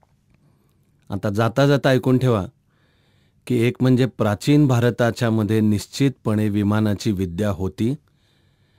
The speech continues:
त्यानुसार एकोणीसाव्या शतकाच्या शेवटाकडे तळपदे नावाच्या गृहस्थांनी गिरगाव चौपाटीवर विमान उडवलं होतं आणि लोकमान्य टिळकांनी त्यावर संपादकीय पण लिहिलं होतं.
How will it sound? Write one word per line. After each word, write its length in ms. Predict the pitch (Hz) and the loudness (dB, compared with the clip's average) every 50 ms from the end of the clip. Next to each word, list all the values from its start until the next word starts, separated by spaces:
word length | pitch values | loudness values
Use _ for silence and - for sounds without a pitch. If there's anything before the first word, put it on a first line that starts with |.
| _ _ _ _ _ _ _ _ _ _ _ _ _ _ _ _ _ - | _ _ _ _ _ _ _ _ _ _ _ _ _ _ _ _ _ -2
त्यानुसार 600 | 113 113 117 120 120 113 - - 123 120 123 131 - _ _ _ _ _ _ _ _ _ _ _ _ _ _ _ _ _ _ _ _ _ _ _ _ _ _ _ _ _ _ - | 0 0 2 2 0 0 0 0 0 0 0 -2 -4 _ _ _ _ _ _ _ _ _ _ _ _ _ _ _ _ _ _ _ _ _ _ _ _ _ _ _ _ _ _ -6
एकोणीसाव्या 680 | 107 104 - - 143 143 143 131 - 143 135 135 135 135 | -6 -4 0 2 2 4 4 2 2 2 2 4 2 2
शतकाच्या 640 | - - 120 92 - 123 113 - 120 117 - 131 123 | 2 0 -2 0 0 -2 0 0 -2 -2 0 -2 -2
शेवटाकडे 720 | - - - 110 104 - - 127 127 - - 113 113 117 113 - - | -2 0 0 0 0 0 0 -2 -2 0 -2 -2 0 -2 -2 -2 -2
तळपदे 500 | 110 107 107 95 - 123 123 123 131 135 | -2 -2 0 0 0 0 2 2 2 2
नावाच्या 420 | 131 127 117 117 113 - 127 117 | 2 2 2 0 0 0 -2 -2
गृहस्थांनी 640 | 101 104 104 107 101 - - 117 107 107 107 110 113 | -2 0 -2 -2 -2 -2 -2 0 2 2 2 2 2
गिरगाव 440 | 107 107 107 101 98 101 113 113 113 | 2 0 0 0 0 0 0 0 0
चौपाटीवर 560 | - - 110 101 92 107 107 98 - 110 104 | 0 -2 -4 -2 -2 -2 -4 -2 0 -2 -2
विमान 380 | 95 95 98 98 104 107 107 107 - | 0 0 0 0 0 0 -2 -4 -4
उडवलं 360 | 107 107 110 120 123 127 127 | -4 -2 0 2 2 2 2
होतं 340 | 127 123 - - 120 123 117 - _ _ _ _ _ _ _ - | 2 2 2 0 0 0 -2 -4 _ _ _ _ _ _ _ -8
आणि 300 | - 101 107 110 110 104 | -4 -2 0 0 0 2
लोकमान्य 540 | 101 117 123 123 - 131 131 131 131 131 131 | 2 2 0 0 0 2 2 4 4 4 2
टिळकांनी 480 | 113 - 120 110 - - 113 113 117 113 | 0 0 -2 -2 0 0 0 0 0 -2
त्यावर 340 | - - 110 98 101 110 110 | -2 -2 -2 0 0 -2 -2
संपादकीय 760 | - - 110 104 104 98 - 117 117 120 117 110 - 127 113 | -4 -4 -2 -2 -2 0 0 0 2 2 0 0 0 -2 -2
पण 180 | - - 113 | -2 -2 -2
लिहिलं 240 | 104 87 92 87 87 90 | -2 -2 -4 -4 -6 -6
होतं. 180 | 85 - 95 | -8 -8 -12